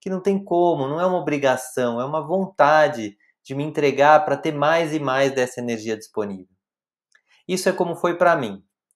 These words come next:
E pra você? Comenta aqui nos comentários, né? Diz como é que ficou pra você, ou se você até sentiu algum incômodo.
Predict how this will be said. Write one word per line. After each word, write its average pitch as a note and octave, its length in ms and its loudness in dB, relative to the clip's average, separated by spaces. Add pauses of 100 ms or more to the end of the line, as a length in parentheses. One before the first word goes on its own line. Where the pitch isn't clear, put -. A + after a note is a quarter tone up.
(120)
E E3 80 -10
pra F#3 200 4
você? D#3+ 420 -2
Comenta F3+ 500 0
aqui F3 240 -2
nos D3 160 -6
comentários, C3+ 920 2 (280)
né? C#3+ 160 2
Diz D#3 280 -6
como D3+ 180 -4
é D3+ 80 2
que D3 300 -12
ficou D#3 340 -2
pra D3 140 -2
você, C3+ 400 -4
ou C3+ 100 0
se - 140 -12
você B2+ 260 -6
até D3+ 220 0
sentiu C#3+ 420 -8
algum B2 260 -4
incômodo. C#3 760 -2